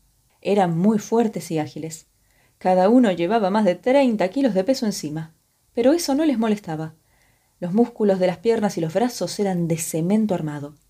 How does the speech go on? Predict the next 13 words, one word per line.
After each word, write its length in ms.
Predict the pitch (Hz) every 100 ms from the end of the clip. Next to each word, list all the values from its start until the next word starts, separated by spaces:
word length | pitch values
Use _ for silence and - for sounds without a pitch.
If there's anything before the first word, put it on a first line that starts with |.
| _ _ _ _ _ _ _ _ -
Mientras 380 | 208 190 190 190
que 100 | 196
los 140 | 185
expedicionarios 920 | 190 - 190 190 190 202 269 254 208
jadeaban, 800 | - - 185 185 214 185 156 175 - _ _ -
a 180 | 165
punto 600 | - - 214 247 208 - 170
de 140 | 170
desmayarse 720 | 170 160 170 170 226 220 -
de 100 | 165
fatiga 460 | 160 165 190 240 185
y 140 | 160
calor, 500 | - 180 156 196 262